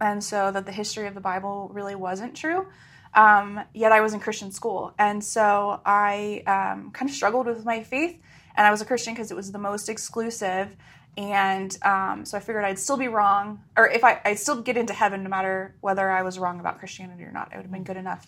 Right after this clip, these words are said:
to, to make it. And so, um, long story short, that has no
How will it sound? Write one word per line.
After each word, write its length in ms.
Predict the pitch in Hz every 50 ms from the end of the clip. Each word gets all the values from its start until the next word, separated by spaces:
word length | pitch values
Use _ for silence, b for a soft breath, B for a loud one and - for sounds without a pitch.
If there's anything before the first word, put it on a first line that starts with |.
| - -
to, 240 | 190 180 185 190 - -
to 120 | - 190
make 220 | 190 185 185 185
it. 160 | - - - -
And 160 | - 208 196
so, 380 | 196 - 214 196 190 190 190 190 B B B B B B B B -
um, 480 | 202 202 202 196 196 190 196 - - - _ _ _ -
long 180 | 208 208 214
story 180 | 208 - 214 190
short, 180 | - 202 190 196
that 120 | 196 196
has 160 | 208 202 196
no 320 | 202 196 190 190 185 190